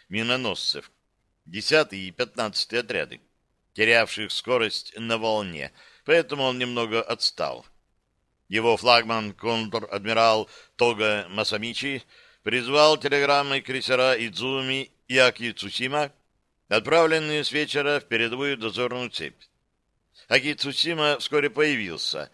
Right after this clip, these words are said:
а Идзуми на вызовы не отвечал. Идя на десяти узлах южным курсом с флагманского крейсера пятого отряда и всей третьей эскадры Ицукусима, шедшего головным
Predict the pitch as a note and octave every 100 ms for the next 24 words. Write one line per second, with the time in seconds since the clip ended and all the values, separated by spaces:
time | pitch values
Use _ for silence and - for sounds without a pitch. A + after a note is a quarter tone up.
0 | _ _ - A2 G2+ G2 D#2 - G2+ G2+
1 | A#2 C3 C#3 C#3+ C#3 D3 D3+ D#3 D#3+ F3
2 | D#3 G#2 C#2+ - _ _ _ _ _ _
3 | _ _ _ - G#2 G#2+ A#2 A#2 A2+ G#2+
4 | A2 A2+ G2 A2+ G#2 D#2+ A#2 A2+ - A2
5 | F2+ G#2+ A2 D3 D3+ - G2+ F2+ E2 _
6 | _ _ _ - - G#2+ A#2+ A2+ A#2+ G2+
7 | - G#2 G#2 A2+ A#2+ - G#2+ G#2+ A2 A2
8 | G#2 F#2+ F2+ G#2 G#2 G#2+ A2+ A2+ _ _
9 | _ D2+ E2+ A#2+ A2+ B2 B2+ A#2+ A2 G2
10 | A#2 B2 B2 A#2 A#2+ A#2 - A2+ A2 A2+
11 | G2+ - A#2+ B2 A#2+ A2 _ _ _ _
12 | _ - B2+ A2+ A#2+ A#2 A2 A2+ A2+ A#2+
13 | A#2